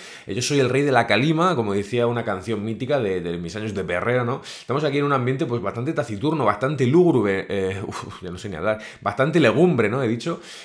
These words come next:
Y nada, estamos a dieciséis de marzo, son la una y treinta y nueve minutos de la tarde, mediodía, y voy a grabar, pues, este contenido para el podcast que espero que os guste mucho. Vamos a hablar sobre solanina, ¿vale? La solanina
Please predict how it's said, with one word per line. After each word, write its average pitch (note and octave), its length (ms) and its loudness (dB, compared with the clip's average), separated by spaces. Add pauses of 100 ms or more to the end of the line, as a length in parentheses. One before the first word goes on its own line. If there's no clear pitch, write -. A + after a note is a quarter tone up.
(180)
Y B2 220 0
nada, C3+ 160 2
estamos D#3+ 320 0
a B2+ 120 4
dieciséis A2+ 520 -2
de C3 80 2
marzo, F#3 480 0
son E3 300 2
la G#2+ 260 2
una A3+ 380 2
y F3 100 4
treinta A#2+ 320 0
y G#2+ 60 0
nueve G#2 180 -2
minutos F#2 600 -6
de A#1+ 160 -14
la - 300 -16
tarde, A2+ 320 -6
mediodía, F2+ 560 -8 (260)
y B2 100 0
voy D3+ 120 6
a D3 60 8
grabar, C#3 340 6
pues, C3 120 -4
este A2+ 140 2
contenido C3 480 2
para B2 180 4
el G2 100 0
podcast B2 440 -2
que A2+ 120 0
espero G#2 220 -2
que D3+ 60 2
os E3 80 0
guste F3+ 200 -4
mucho. C3+ 260 -4
Vamos C3 180 -4
a C#3+ 60 0
hablar C#3+ 100 -2
sobre E3 160 -2
solanina, A2+ 600 0
¿vale? F#2+ 200 2
La A#2+ 140 0
solanina D3 500 0